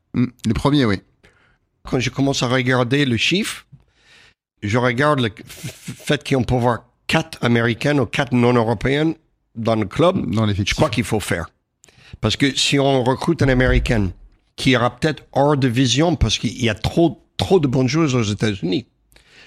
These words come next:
Speaker 2: ben, on le recrute, on le valorise, elle joue, elle aide l'équipe ici, et une année ou deux plus tard,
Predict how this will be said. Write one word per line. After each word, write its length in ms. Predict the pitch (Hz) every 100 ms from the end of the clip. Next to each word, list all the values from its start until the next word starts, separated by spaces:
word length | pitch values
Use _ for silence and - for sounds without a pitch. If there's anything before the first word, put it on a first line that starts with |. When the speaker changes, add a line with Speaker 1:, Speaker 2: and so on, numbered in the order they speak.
| - -
Speaker 2:
ben, 80 | 147 - _ _ _ -
on 80 | 120
le 100 | 117
recrute, 460 | 101 110 - 196 - -
on 80 |
le 80 | 117
valorise, 720 | 101 104 101 107 151 - - - _ -
elle 120 | 107
joue, 240 | 95 123 -
elle 140 | 95
aide 120 | 98
l'équipe 380 | 95 95 - -
ici, 380 | 92 - 139 339 _ _ _ _ -
et 180 | 123 131
une 160 | 143 123
année 220 | 120 113
ou 60 | 113
deux 140 | 107
plus 220 | - 110
tard, 240 | - 160